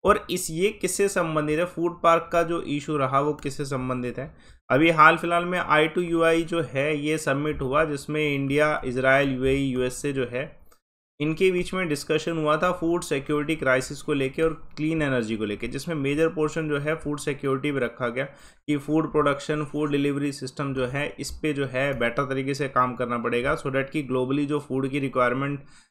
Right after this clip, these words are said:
आ रही है किसकी, अ, यू-, यूक्रेन रशिया की वॉर की वजह से कमी भी हो रही है, तो उस पर डिस्कस किया। मैक्सिमाइज करने के लिए क्रॉप यील्ड जो है उस पर डिस्कशन किया गया, तो उसमें एक फूड पार्क का भी एक अनाउंसमेंट किया गया था।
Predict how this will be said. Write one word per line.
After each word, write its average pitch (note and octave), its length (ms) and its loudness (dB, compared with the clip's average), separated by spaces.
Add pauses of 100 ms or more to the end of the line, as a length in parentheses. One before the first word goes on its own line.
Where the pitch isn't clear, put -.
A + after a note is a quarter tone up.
(180)
आ B2+ 80 6
रही C3 200 4
है C3 400 0
किसकी, - 520 -6
अ, B2+ 180 6
यू-, B2 340 -2
यूक्रेन B2+ 420 -2
रशिया B2+ 240 -2
की B2 120 -6
वॉर A#2+ 200 2
की C3 100 -6
वजह A#2+ 140 -2
से B2+ 160 -6
कमी B2 240 -2
भी B2+ 100 -4
हो B2 140 0
रही A#2 100 -2
है, C#3 140 -6 (380)
तो C#3 80 0
उस - 320 -6
पर F3 100 6
डिस्कस D#3+ 500 -2
किया। D3+ 200 0
मैक्सिमाइज F3 800 -2
करने D3+ 400 0
के D3+ 140 -4
लिए D#3 180 0
क्रॉप D3 400 -2
यील्ड D3 240 0
जो C3+ 120 0
है B2 440 -4
उस C3 80 -10
पर D3+ 400 -2 (360)
डिस्कशन C3+ 460 -4
किया C3+ 220 0
गया, C3+ 180 -2
तो D#3+ 140 -4
उसमें D3+ 240 -2
एक D3+ 160 -6
फूड D3+ 280 -2
पार्क C#3+ 260 4
का C#3 100 4
भी D3+ 140 0
एक C#3 120 -2
अनाउंसमेंट C3 540 -4
किया A2+ 200 2
गया A2 160 0
था। C3 380 -12